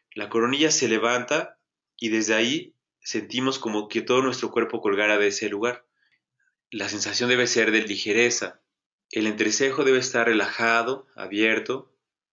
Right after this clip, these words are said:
Si tienen arrugas, poco a poco se van a ir borrando,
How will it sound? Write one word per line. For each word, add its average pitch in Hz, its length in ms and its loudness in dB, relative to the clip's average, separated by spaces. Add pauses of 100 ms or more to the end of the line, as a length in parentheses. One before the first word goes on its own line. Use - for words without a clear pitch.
(100)
Si - 180 -16
tienen 113 460 0
arrugas, 120 680 0 (960)
poco 101 180 -10
a 95 80 -4
poco 104 240 -2
se 107 100 -4
van 101 140 0
a 101 40 -2
ir 98 80 0
borrando, 110 680 -2